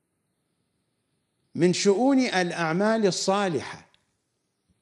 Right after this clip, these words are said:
ما يرتبط بالحسنات ورفيع الدرجات،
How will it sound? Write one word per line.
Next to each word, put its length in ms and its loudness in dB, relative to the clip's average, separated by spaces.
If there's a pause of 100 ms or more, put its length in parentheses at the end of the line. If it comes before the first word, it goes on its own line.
(880)
ما 240 0
يرتبط 880 2 (800)
بالحسنات 1000 -2 (480)
ورفيع 580 0
الدرجات، 840 -4